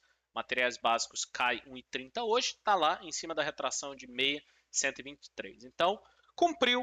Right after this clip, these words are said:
o objetivo, né? Desde lá de cima a gente vem falando de um movimento de correção pra ma-, mirar nas retrações, tá lá, cumpriu. Agora eu espero reação compradora por aqui, entrando aí uma força vendedora no,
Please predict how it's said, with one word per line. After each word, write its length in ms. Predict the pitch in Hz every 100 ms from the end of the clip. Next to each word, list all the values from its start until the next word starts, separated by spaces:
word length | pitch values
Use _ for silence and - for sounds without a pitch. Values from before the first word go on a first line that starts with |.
| 269
o 120 | 226
objetivo, 560 | 226 226 247 - 117 120
né? 140 | 180
Desde 300 | 185 226 226
lá 100 | 214
de 100 | 196
cima 280 | 190 196 180
a 20 |
gente 240 | 165 170 151
vem 140 | 156
falando 420 | - 151 147 147
de 100 | 139
um 80 | 143
movimento 600 | 143 131 135 135 135 143
de 140 | 131 135
correção 500 | 147 131 127 135 127
pra 180 | -
ma-, 220 | 127 135 139
mirar 320 | 131 127 123
nas 180 | 123 117
retrações, 540 | 139 220 220 285 -
tá 160 | - 285
lá, 180 | 123 - _
cumpriu. 400 | - 311 165 127 - _ _
Agora 300 | 277 240 226
eu 40 | 226
espero 300 | - 196 185
reação 360 | 185 - 165
compradora 500 | - 151 151 143 139
por 160 | - 202
aqui, 300 | 190 - 165
entrando 400 | 151 139 139 135
aí 100 | 131
uma 160 | 131
força 280 | - 131 -
vendedora 520 | 123 127 123 113 113 - _ _ -
no, 280 | 123 131